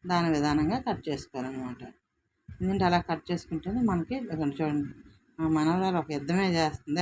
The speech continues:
ఆపలేకపోతున్నాను నేను. <laughs> మధ్య మధ్యలోకి వచ్చి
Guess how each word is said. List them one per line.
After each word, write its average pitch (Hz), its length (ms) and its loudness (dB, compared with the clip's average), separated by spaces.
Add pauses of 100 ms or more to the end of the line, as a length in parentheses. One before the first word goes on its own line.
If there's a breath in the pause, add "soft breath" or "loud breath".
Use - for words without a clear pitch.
ఆపలేకపోతున్నాను 147 880 -2
నేను. 143 200 -4 (680)
<laughs> 175 480 2 (3000 loud breath)
మధ్య 175 260 -4
మధ్యలోకి 185 440 2
వచ్చి 180 360 0